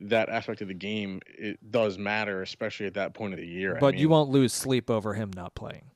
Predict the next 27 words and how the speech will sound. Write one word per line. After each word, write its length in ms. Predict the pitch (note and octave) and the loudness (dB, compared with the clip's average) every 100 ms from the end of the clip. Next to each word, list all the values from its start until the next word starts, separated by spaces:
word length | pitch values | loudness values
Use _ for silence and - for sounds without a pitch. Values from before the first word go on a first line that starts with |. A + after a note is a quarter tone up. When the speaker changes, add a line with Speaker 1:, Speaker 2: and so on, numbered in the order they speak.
| _ _ _ _ _ _ _ - | _ _ _ _ _ _ _ 0
Speaker 1:
No, 300 | F3 E3 F2 | 6 6 6
not 260 | G#2 A2 F#2+ | 0 0 0
at 100 | F#2 | -4
all. 320 | E2+ - - _ _ | -6 -8 -14 _ _
Um, 340 | A2 F#2+ F#2 F#2 - | -6 -4 -8 -14 -8
I 100 | A#2 | -4
would 160 | G#2+ G2 | -4 -2
totally 320 | C3+ G#2+ G#2+ | 0 2 0
understand 380 | G2+ F#2 G#2+ G#2 | -4 -6 -8 -8
the 20 | |
decision 320 | G2 G#2+ G2 | -8 -8 -8
to 80 | F#2+ | -6
not 240 | G2 A#2+ | -4 -6
put 80 | G#2+ | -6
him 100 | G2 | -8
out 160 | G2 F#2+ | -8 -6
there 140 | G#2 | -4
'cause 140 | G#2 F#2+ | -4 -4
I 60 | |
do 240 | F2+ A#2 A#2 | -4 -4 -4
think 400 | G#2+ F#2+ F#2 - _ _ _ _ _ - | -6 -8 -8 -12 _ _ _ _ _ -2
there 160 | G#2 | 0
is 160 | A2 F#2 | 0 -4
plenty 400 | - - A#2 G#2 | -8 -2 -2 0
of 120 | F#2+ | 0
options. 580 | G#2+ G#2+ - - E2+ - _ _ _ _ _ _ G2 | 0 -2 -4 -16 -18 -20 _ _ _ _ _ _ -6
Um, 460 | F#2+ F2+ F2 F#2 | -4 -4 -8 -14